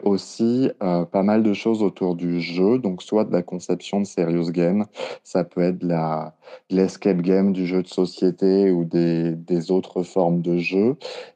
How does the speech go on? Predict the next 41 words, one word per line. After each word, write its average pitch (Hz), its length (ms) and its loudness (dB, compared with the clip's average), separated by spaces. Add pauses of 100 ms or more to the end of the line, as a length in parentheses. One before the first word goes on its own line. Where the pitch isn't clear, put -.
(140)
et 104 180 4
de 107 120 4
la 92 180 6
gamification, 92 1000 0
donc 104 280 0
finalement 92 420 0
comment 95 260 0
on - 20 0
va 85 140 2
prendre 101 340 -2
les 85 120 2
techniques, - 600 -4
euh, 82 280 0
qu'il 87 200 -2
y - 20 4
a 82 60 2
dans 85 140 -2
le 82 180 2
jeu 92 320 0 (460)
pour - 220 -8
faire 101 300 0
que - 80 0
les 87 160 4
gens 90 180 0
sont 92 200 -2
motivés 87 460 0
à 85 120 2
jouer. 95 360 0
Par 87 220 0
exemple, 95 460 0
euh, 85 140 2 (460)
un 87 140 0
jeu, 92 180 0
généralement, 90 460 2
on 98 100 0
vous 87 140 -8
force - 480 -2
pas 98 220 0
à 92 40 0
se - 140 -10
mettre 87 180 -2